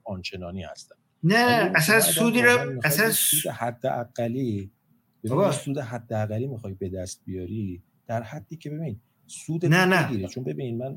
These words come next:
Speaker 2: ببخشید،
Speaker 1: یه
Speaker 2: ببخشید.
Speaker 1: ایده
Speaker 2: من
Speaker 1: که من
Speaker 2: متوجه
Speaker 1: دارم
Speaker 2: نشدم من چی
Speaker 1: اینه
Speaker 2: می‌گم.
Speaker 1: که
Speaker 2: من نمی‌گم شما سود گنده به دست نمیاری. خب؟ من می‌گم حتی نسبت به بازار شما سود بیشتری نخواهید داشت. خب؟ یعنی من می‌گم به طور میانگین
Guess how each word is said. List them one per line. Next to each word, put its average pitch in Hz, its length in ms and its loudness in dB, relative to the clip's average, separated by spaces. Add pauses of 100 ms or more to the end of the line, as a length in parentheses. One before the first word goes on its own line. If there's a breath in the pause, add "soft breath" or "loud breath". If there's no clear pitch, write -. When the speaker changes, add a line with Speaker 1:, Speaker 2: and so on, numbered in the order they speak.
Speaker 2:
ببخشید، 165 340 6
Speaker 1:
یه 160 60 4
Speaker 2:
ببخشید. 131 320 2
Speaker 1:
ایده - 20 6
Speaker 2:
من 185 100 6
Speaker 1:
که 185 60 6
من 175 60 6
Speaker 2:
متوجه 165 300 4
Speaker 1:
دارم 202 100 6
Speaker 2:
نشدم 196 180 4
من 151 80 4
چی 147 140 2
Speaker 1:
اینه 123 140 0
Speaker 2:
می‌گم. 110 240 -6
Speaker 1:
که 143 80 2
Speaker 2:
من 165 140 6
نمی‌گم 196 460 4
شما 143 520 4
سود 156 380 4
گنده 139 520 4
به 131 80 2
دست 123 340 0
نمیاری. 113 440 -2 (160)
خب؟ 190 240 2 (300 loud breath)
من 175 100 4
می‌گم 220 200 6
حتی 214 340 2
نسبت 190 440 2
به 180 60 2
بازار 170 1000 6 (640)
شما 170 340 4
سود 165 240 4
بیشتری 156 500 6
نخواهید 113 520 2
داشت. - 360 -10 (240)
خب؟ 180 320 2 (220 loud breath)
یعنی 147 160 6
من 202 160 6
می‌گم 196 320 6
به 190 60 6
طور 175 280 0
میانگین 180 960 4